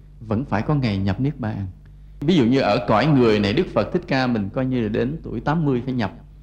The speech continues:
Ở những cái thế giới khác, tuổi thọ của chúng sinh ở đó dài cả mấy chục ngàn năm, thì Đức Phật nó cũng phải nhập Niết Bàn. Thì nó, cái nhân quả là vậy, nên giải thoát vẫn là lý tưởng cuối cùng. Tuy nhiên,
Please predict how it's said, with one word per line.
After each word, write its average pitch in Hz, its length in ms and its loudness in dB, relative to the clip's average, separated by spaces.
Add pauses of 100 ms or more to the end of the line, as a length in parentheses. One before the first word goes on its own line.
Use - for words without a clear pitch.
(260)
Ở 110 180 0
những 139 200 0
cái 165 160 -4
thế 185 100 6
giới 185 200 4
khác, 180 300 0 (440)
tuổi 135 160 4
thọ 110 340 2
của 139 120 0
chúng 180 140 4
sinh 156 220 0
ở 151 60 -2
đó 165 320 -4
dài 110 380 0
cả 107 140 -2
mấy 190 160 0
chục 135 180 -4
ngàn 110 180 -2
năm, 135 200 -2 (480)
thì 113 100 -4
Đức 151 200 -4
Phật 101 240 -6
nó 156 200 -6
cũng 123 220 -4
phải 120 180 -8
nhập 113 220 -4
Niết 135 180 -12
Bàn. 104 180 -12 (1700)
Thì 113 120 -10
nó, 113 280 -8
cái 165 120 2
nhân 143 220 2
quả 95 180 -4
là 139 80 -6
vậy, 104 120 -6
nên 135 220 2
giải 104 240 0
thoát 185 340 0
vẫn 110 220 -2
là 123 100 -2
lý 120 160 -2
tưởng 113 220 -10
cuối 143 220 -10
cùng. 110 140 -14 (500)
Tuy 156 160 6
nhiên, 147 420 4